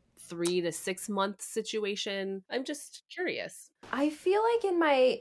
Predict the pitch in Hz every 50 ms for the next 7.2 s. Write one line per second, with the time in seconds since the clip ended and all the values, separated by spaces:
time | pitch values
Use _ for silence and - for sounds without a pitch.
0 | - - 220 233 240 233 226 220 214 202 214 214 226 - - - 247 233 185 156
1 | 160 233 247 - - - - - - - - - - - - 208 208 - - 214
2 | 220 208 202 202 202 208 208 202 - - 185 196 - - - 254 277 - 339 339
3 | 330 254 202 175 160 143 151 180 180 - - - - - - - - - _ -
4 | 220 202 196 185 170 170 180 185 208 165 - 190 180 170 170 175 - - - 156
5 | 143 131 131 165 196 208 - - - - - - - - _ _ _ _ _ -
6 | - 247 233 226 226 220 220 - _ _ _ 226 240 240 - 302 349 381 - 415
7 | 359 - 208